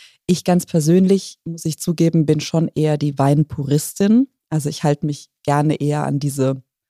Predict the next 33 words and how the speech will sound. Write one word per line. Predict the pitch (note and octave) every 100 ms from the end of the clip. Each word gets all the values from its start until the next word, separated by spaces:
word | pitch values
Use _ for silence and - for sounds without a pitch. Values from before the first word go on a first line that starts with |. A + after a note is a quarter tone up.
| _ _ _ _
Regeln, | E3 D3+ D#3+ E3+ F#3 F#3
dass | D#3 -
man | C#3
eben | B2+ C3+ C3 -
Weißwein | - C3+ - C3
etwas | D3 - C#3+
gekühlter | - - A#3 G3 E3+
hat, | E3 - - - - -
ähm, | D3+
auch | B2+
nicht | C3 -
zu | B3+
kalt | - A3 G#3+
in | F3+
meiner | D#3+ D#3
Meinung | D#3+ D3+ D3+ D3+ - _ _
und | - C#3+ C#3+ - -
den | C3+ C3+ A#2+ -
Rotwein | D3+ D3 C#3 C3+
eben | D3 - C3 -
auch | C#3 D3
in | F2
einer | C3 C3
passenden | - D3+ D#3 D3+
Temperatur. | D3 D3+ C#3+ C#3 - F#3+ F#3 F#3 _ _ _
Und | D#3+ D3
ich | -
bin | D#3+ D#3
auch | -
eher | D3+
Puristin, | C#3+ D#3 D3 D#3 - D3 C#3
was, | C3 C3+ -
ähm, | - C#3+ C#3 C#3